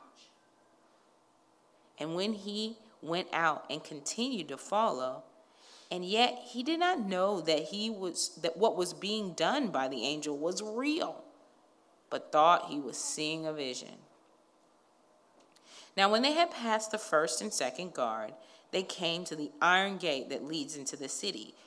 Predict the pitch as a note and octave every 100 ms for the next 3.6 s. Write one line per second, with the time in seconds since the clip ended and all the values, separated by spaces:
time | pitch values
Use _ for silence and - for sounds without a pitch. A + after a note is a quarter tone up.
0 | - E3+ E3 - G#3 A#3 A3+ G#3 - F3+
1 | F3+ G3 F3 C3+ C#3+ B2 C3+ - - C3
2 | - - - - _ _ _ _ - _
3 | _ _ - C#3 C#3 D3+